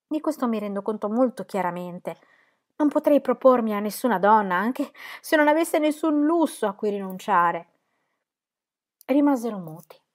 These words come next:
Il cuore di Dorotea era colmo di qualcosa che voleva dire, e tuttavia le parole erano troppo difficili.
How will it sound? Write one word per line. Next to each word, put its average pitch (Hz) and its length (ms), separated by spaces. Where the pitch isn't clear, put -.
Il - 80
cuore 214 240
di 185 120
Dorotea 180 380
era 180 160
colmo 196 280
di 180 100
qualcosa 208 560
che - 140
voleva 277 340
dire, 208 680
e - 120
tuttavia 240 360
le 202 100
parole 214 320
erano 190 260
troppo 269 280
difficili. 185 720